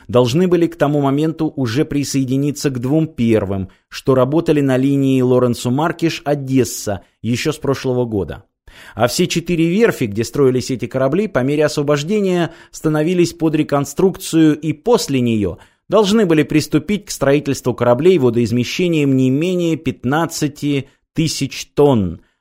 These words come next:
а сроки строительства кораблей на них заметно сократится. Идеальным сроком строительства броненосца для меня был год. А что? Англичане вон свой дредноут за год построили, от утверждения проекта до последнего винтика.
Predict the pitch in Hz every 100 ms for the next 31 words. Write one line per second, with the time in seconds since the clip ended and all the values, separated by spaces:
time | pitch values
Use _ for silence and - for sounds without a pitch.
0 | - 101 98 123 131 127 113 - 127 120
1 | 110 - 110 110 110 110 117 101 98 120
2 | 185 185 - _ - 98 120 135 131 120
3 | - - 110 - - - - _ _ -
4 | _ _ 110 127 190 185 160 170 165 156
5 | - 151 147 143 - 123 127 131 156 196
6 | - 175 147 139 131 147 139 139 139 127
7 | 117 110 117 107 - - - _ _ -
8 | 120 - 92 - _ _ _ 120 143 196
9 | - 240 214 208 240 202 143 139 117 143
10 | 135 139 170 180 160 - 117 143 143 117
11 | - 135 - 196 170 110 85 - _ -
12 | 113 127 113 135 123 156 139 127 139 151
13 | 175 - 131 139 143 135 143 135 131 131
14 | 135 143 113 95 - -